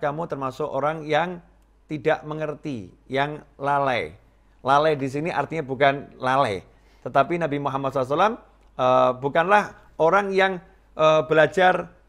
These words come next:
kitab-kitab Taurat, Zabur, Injil. Karena di kitab-kitab yang terdahulu ada kisah Nabi Yusuf alaihissalam.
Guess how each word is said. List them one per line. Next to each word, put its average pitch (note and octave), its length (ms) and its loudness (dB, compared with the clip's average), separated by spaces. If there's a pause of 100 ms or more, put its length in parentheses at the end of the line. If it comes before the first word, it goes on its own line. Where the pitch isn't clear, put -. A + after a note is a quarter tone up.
(100)
kitab-kitab E3+ 560 -2
Taurat, F3+ 480 0
Zabur, E3 400 0
Injil. D#3+ 480 0 (320)
Karena D3+ 240 -4
di D#3+ 80 -4
kitab-kitab D#3+ 560 -2
yang D#3+ 160 -4
terdahulu D3+ 520 2
ada G#3+ 360 2
kisah F3 320 -2
Nabi D3 240 -2
Yusuf C3+ 240 -4
alaihissalam. A2 480 -2